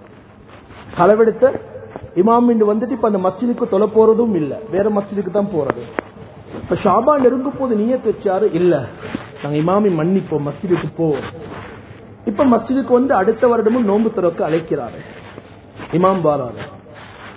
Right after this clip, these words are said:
ஆனா பெண்களுடைய memory, அல்லாஹ் அவங்களுக்கு கொடுத்த யாபக சக்தி இருக்குதானே, குர்ஆன் ஆறு மாசத்துல பாடமாக்கிடும். குர்ஆன அல்லாஹ் அந்த அளவுக்கு அவங்களுக்கு memory பவரை கொடுத்திருக்கிறார்.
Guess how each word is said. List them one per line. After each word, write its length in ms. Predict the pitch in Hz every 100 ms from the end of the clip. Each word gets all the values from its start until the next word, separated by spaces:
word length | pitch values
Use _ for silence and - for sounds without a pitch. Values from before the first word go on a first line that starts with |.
| -
ஆனா 280 | 175 220 254 -
பெண்களுடைய 580 | 180 240 240 226 214 185
memory, 400 | 156 175 214 196
அல்லாஹ் 320 | 165 190 151 - -
அவங்களுக்கு 500 | 160 202 202 196 -
கொடுத்த 300 | 180 214 170
யாபக 420 | 151 196 226 214
சக்தி 240 | 202 -
இருக்குதானே, 560 | 175 165 165 151 165 214 - - - - - - - -
குர்ஆன் 380 | 175 202 226 240
ஆறு 240 | 175 208
மாசத்துல 400 | 208 208 208 214 -
பாடமாக்கிடும். 640 | 147 131 127 117 107 92 - - - - - - - - -
குர்ஆன 460 | 156 180 202 247 302 - - - - - - -
அல்லாஹ் 320 | 196 214 226
அந்த 240 | 202 220 226
அளவுக்கு 240 | 247 240
அவங்களுக்கு 260 | 226 214 202
memory 260 | 175 208
பவரை 360 | 220 208 190 -
கொடுத்திருக்கிறார். 760 | 170 156 143 135 127 - -